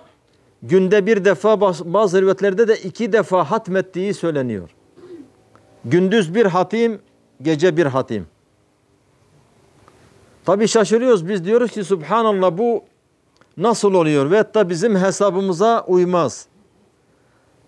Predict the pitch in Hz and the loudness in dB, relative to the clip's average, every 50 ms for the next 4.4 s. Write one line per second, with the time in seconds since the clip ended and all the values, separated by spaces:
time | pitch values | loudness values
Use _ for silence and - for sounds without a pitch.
0 | _ _ _ 156 170 160 - 196 208 214 226 214 226 214 208 190 180 196 190 165 | _ _ _ -2 -2 0 2 2 2 4 4 4 4 4 4 4 4 2 2 2
1 | - 170 170 165 156 - - 151 147 - - 170 180 202 208 190 151 160 180 170 | 0 -2 -2 -2 -4 -4 -4 -6 -6 -4 -4 -2 -2 0 -2 -2 0 0 0 0
2 | - - 175 156 151 202 220 202 185 180 170 165 156 156 147 135 - 165 175 202 | 0 -2 -6 -2 0 0 0 2 0 0 -2 0 0 -2 -2 -2 -2 -2 0 0
3 | 214 202 165 - 180 180 175 170 156 - 214 214 160 - 202 196 190 175 - 180 | 0 0 0 0 0 0 0 -4 -2 0 0 0 0 0 0 0 0 0 0 0
4 | 185 190 185 196 226 240 220 180 | 0 0 0 0 -2 -2 -4 -6